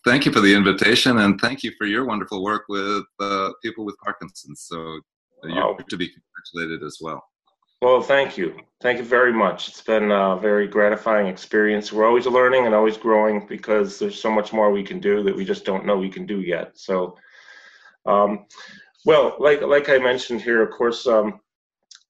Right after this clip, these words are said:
Speaker 2: we've, I've, I've been, th-, this is not a book that I read. It's a book I study. <laughs> I love this. I just love it. And one of the things that is, uh, uh, has been very helpful to me is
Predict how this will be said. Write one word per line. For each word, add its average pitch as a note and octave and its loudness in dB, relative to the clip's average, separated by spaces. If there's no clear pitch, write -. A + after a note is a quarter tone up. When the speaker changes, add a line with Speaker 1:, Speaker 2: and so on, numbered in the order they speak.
Speaker 2:
we've, B2 -8
I've, C3+ 2
I've C3+ 4
been, B2 0
th-, D#3 0
this F3+ 2
is E3+ 2
not D3+ 2
a B2 0
book C3 2
that A#2+ 0
I A2+ 6
read. A2 2
It's G2 -8
a G2 -18
book C3 0
I G2+ -2
study. A2+ -2
<laughs> - -10
I C3 0
love C3 4
this. F2 -2
I B2 -8
just A#2 -6
love A#2+ 4
it. F#2 -4
And C3+ 2
one D#3+ 4
of G#3+ 2
the E3 0
things C3 0
that B2 4
is, G#2 2
uh, G#2 2
uh, G#2+ 0
has B2 -4
been A2+ -2
very A2+ 4
helpful C3 0
to A2+ -12
me A#2+ 2
is G2+ -2